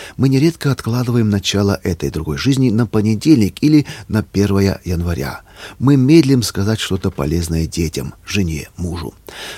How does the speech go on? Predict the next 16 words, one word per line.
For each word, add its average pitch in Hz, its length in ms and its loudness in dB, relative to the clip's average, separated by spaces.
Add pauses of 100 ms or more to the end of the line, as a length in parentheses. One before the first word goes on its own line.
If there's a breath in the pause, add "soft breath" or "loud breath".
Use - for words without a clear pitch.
Наши 78 280 -2
дети 104 260 0
взрослеют, 82 720 0
становятся 120 600 0
подростками, 101 720 -2
а 101 120 2
мы, 180 200 4 (260 loud breath)
может 160 260 4
быть, 156 200 0
ещё 147 340 2
стесняемся 131 800 0
сказать 117 420 0
им 113 140 4
о 107 60 2
чём-то 95 440 -2
важном. 85 520 -4